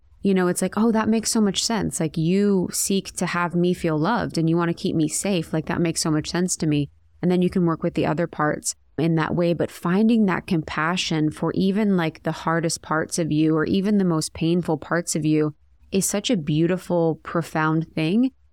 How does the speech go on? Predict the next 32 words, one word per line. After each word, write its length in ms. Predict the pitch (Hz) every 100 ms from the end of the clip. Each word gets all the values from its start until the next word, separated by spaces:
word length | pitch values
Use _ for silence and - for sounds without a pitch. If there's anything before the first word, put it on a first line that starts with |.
| _ -
It 140 | -
feels 320 | - 202 202
to 100 | -
me 160 | 185 196
like 180 | 180 180
it 40 |
used 260 | 165 220 -
to 60 |
be 120 | 190 175
more 220 | 160 156
harsh. 480 | - 160 147 - -
It 60 |
used 200 | 196 190
to 60 | 190
be 120 | 185
like, 140 | 165 -
"Okay, 220 | - 160
we're 160 | 160
gonna 240 | 180 190 170
get 260 | - 160
this 220 | 170 160 -
person 440 | - 170 180 160
to 60 | 156
think, 340 | - 175 160
we're 100 | 170
gonna 160 | 202 185
get 160 | 139
this 140 | 165 -
part 260 | - 175
of 100 | 175
us 200 | 175 -
to 200 | - 156